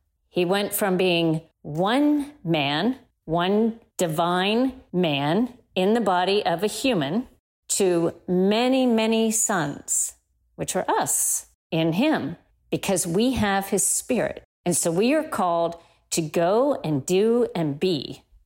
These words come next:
exactly as he was or as he is, with the confidence that comes from knowing that it's he who is in us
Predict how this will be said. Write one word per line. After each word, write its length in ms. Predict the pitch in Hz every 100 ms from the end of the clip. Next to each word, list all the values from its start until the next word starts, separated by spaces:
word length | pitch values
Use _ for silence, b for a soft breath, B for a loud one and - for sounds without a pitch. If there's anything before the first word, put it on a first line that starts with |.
| -
exactly 840 | 170 156 151 180 175 220 240 226 -
as 300 | 196 196 -
he 220 | 254 285
was 640 | 233 151 120 - - - - _ _ -
or 180 | 165 -
as 380 | 170 226 233
he 160 | - 240
is, 720 | - 254 190 - - - - - _ _ -
with 380 | 165 170 - - _
the 160 | - 180
confidence 1080 | - - 226 285 233 - - - - - - -
that 180 | 180 180
comes 640 | - 185 175 190 240 - - _ -
from 360 | - 185 175
knowing 600 | 185 220 214 160 160 185 - _
that 220 | 170 175
it's 380 | 160 - - -
he 260 | 247 247 247
who 220 | 247 185
is 260 | 170 156 -
in 200 | 226 262
us 540 | 151 - - - -